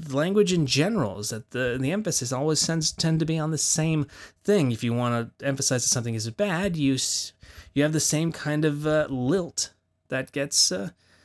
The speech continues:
that happens in every language. So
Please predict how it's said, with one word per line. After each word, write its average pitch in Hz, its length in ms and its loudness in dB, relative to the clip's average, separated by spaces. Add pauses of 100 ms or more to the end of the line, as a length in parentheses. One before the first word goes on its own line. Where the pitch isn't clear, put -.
(160)
that 151 140 2
happens 139 540 -2
in 139 80 2
every 170 280 2
language. 180 480 -4 (480)
So 139 420 0